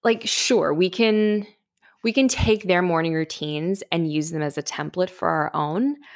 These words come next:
but I wouldn't recommend taking what these people do and then trying to implement it for yourself to a T. And that may seem obvious,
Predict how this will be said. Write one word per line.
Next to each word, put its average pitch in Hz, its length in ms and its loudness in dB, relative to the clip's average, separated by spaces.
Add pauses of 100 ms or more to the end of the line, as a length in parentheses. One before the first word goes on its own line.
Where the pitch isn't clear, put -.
(600)
but - 300 0
I 247 400 4
wouldn't 220 420 2
recommend 160 880 -2 (600)
taking 220 440 2
what 190 140 4
these 175 180 0
people 160 300 -2
do 151 340 0
and 165 160 0
then 165 100 2
trying 160 460 -2
to - 120 -8
implement 151 380 -6
it 151 100 -4
for 151 100 -8
yourself 151 460 -6
to 151 220 -4
a - 60 -4
T. - 540 -12 (880)
And 269 100 2
that 415 160 2
may 208 140 4
seem 208 280 -2 (100)
obvious, 208 800 -2